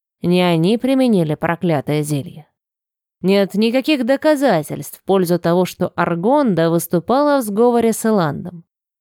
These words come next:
Ни единая душа не осведомлена о переговорах или о том, что в Лиаре ждали подмогу. Труднее, чем путь Хафаша в ночном небе, проследить мысли еретиков.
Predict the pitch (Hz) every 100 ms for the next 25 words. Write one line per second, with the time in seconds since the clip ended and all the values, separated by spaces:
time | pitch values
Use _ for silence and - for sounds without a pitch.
0 | - 180 208 214 233 311 294 285 247 240
1 | - 302 294 277 277 - 262 240 269 285
2 | 294 262 160 - - 185 180 185 180 240
3 | 254 160 - 202 202 190 233 208 - 196
4 | 185 185 175 185 285 220 170 220 226 214
5 | 220 202 208 143 - - _ _ _ _
6 | _ 170 180 170 220 226 190 - 190 180
7 | 214 - 180 180 214 220 196 185 185 -
8 | 185 175 180 277 247 170 175 175 196 190
9 | 202 - 208 196 185 180 190 185 202 -
10 | 120